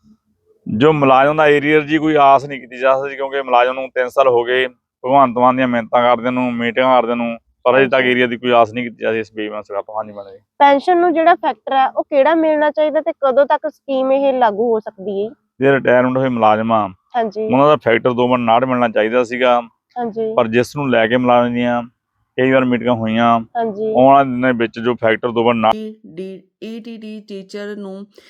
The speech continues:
Speaker 3: ਜਿਹੜਾ ਦਸ ਤਿੰਨ ਸੌ plus ਚੌਂਤੀ ਅੱਠ ਸੌ ਗ੍ਰੇਡ ਪੇ ਬਿਆਲੀ ਸੌ ਲਈ ਜਿਹੜੀ ਸਹਿਮਤੀ ਦਿੱਤੀ।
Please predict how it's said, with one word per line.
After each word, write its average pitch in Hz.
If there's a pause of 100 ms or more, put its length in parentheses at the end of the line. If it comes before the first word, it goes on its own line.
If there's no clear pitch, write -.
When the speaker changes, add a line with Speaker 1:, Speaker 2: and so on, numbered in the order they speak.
(200)
Speaker 3:
ਜਿਹੜਾ 226
ਦਸ 190 (160)
ਤਿੰਨ 196
ਸੌ 190
plus 190
ਚੌਂਤੀ 208 (400)
ਅੱਠ 190
ਸੌ 214
ਗ੍ਰੇਡ 185
ਪੇ 196 (200)
ਬਿਆਲੀ 175
ਸੌ 196
ਲਈ 180
ਜਿਹੜੀ 180
ਸਹਿਮਤੀ 185
ਦਿੱਤੀ। 143